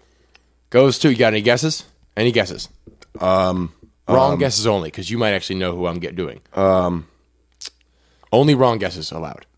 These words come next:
Speaker 2: The, oh,
Speaker 1: Get
Speaker 2: uh,
Speaker 1: This Guy Out of Town Award.
Speaker 2: Jason Tatum, because he has to go back to Boston to play against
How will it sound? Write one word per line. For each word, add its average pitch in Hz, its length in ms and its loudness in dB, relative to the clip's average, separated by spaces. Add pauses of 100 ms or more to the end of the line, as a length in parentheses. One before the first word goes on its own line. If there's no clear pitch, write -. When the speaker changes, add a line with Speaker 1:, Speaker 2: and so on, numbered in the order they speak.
(160)
Speaker 2:
The, 104 640 2 (260)
oh, 92 320 -2 (260)
Speaker 1:
Get 143 120 4
Speaker 2:
uh, - 40 2
Speaker 1:
This 156 140 0
Guy 127 220 4
Out 120 60 0
of 110 60 -10
Town 101 200 -2
Award. 78 300 -10 (500)
Speaker 2:
Jason 131 340 4
Tatum, 135 420 4
because 104 220 0
he 113 60 6
has 113 140 2
to 123 40 -4
go 110 100 2
back 120 320 2
to 117 80 -6
Boston 101 500 2
to - 100 -10
play 104 260 4
against 95 400 -4